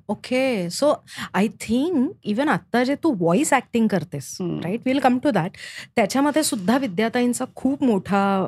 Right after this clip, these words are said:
Speaker 1: अ,
Speaker 2: अ,
Speaker 1: I would
Speaker 2: विद्याताई
Speaker 1: say
Speaker 2: in fact एवढी, अ, फॉर नव्हती व्हॉइसिंगला,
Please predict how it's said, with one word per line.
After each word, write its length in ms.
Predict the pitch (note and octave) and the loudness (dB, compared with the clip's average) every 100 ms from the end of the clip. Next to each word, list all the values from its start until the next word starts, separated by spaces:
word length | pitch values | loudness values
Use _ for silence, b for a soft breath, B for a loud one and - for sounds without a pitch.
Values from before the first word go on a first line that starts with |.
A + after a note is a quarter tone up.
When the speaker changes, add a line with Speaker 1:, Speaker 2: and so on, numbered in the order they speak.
| - | -2
Speaker 1:
अ, 60 | E3 D#3 B2+ - - | -4 -4 -6 -14 2
Speaker 2:
अ, 140 | C#4+ D4 | 4 4
Speaker 1:
I 20 | |
would 160 | B3+ D#4+ | 4 2
Speaker 2:
विद्याताई 440 | F#3 E4 F#4+ G4+ | 4 4 4 0
Speaker 1:
say 100 | - | 4
Speaker 2:
in 100 | D4+ | 4
fact 320 | D4 F4 F4+ - | 6 4 4 4
एवढी, 720 | C#4 C4+ C#4 D4+ D#4+ E4 E4 | 4 4 4 4 6 6 4
अ, 220 | C4 B3+ B3 | 4 4 4
फॉर 320 | - A#3 A#3+ | 6 6 6
नव्हती 480 | B3+ A3 F#3 G3+ E3+ | 4 2 4 2 2
व्हॉइसिंगला, 680 | F3+ F3+ F3+ G#3 F#3 E3 | 4 4 4 4 4 4